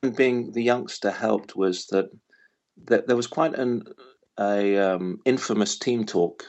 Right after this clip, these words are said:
given by our coach, or our manager actually at the time, where he, he went round the room before the Australian game and,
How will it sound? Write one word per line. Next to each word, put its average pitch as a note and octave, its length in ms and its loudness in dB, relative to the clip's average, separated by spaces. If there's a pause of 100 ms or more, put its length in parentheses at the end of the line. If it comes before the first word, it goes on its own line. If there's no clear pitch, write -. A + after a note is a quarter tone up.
(200)
given G2+ 280 0
by F#2+ 160 4
our F#2 160 2
coach, - 580 -2 (540)
or G2 100 2
our F#2+ 60 6
manager G#2 440 0
actually - 280 -14
at - 120 -20
the F#2 80 -18
time, F2+ 460 -4 (560)
where G#2 500 2 (180)
he, G#2+ 640 0 (400)
he A2 120 -10
went C#3 200 0
round A#2+ 220 0
the A2 80 6
room A2 260 2
before G2 340 0
the G2 100 2
Australian G2 500 2
game E2 300 0
and, F2 160 -6